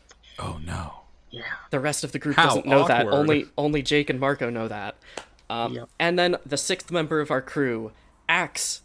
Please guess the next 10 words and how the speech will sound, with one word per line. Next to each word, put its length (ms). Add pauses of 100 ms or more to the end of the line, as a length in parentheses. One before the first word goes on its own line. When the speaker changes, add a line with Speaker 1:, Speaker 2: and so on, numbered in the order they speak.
(140)
Speaker 3:
or 360
his 240
full 140
name, 220
Aximili 520
Escaruth 480
Isthil. 640
He 220
is 420
a, 340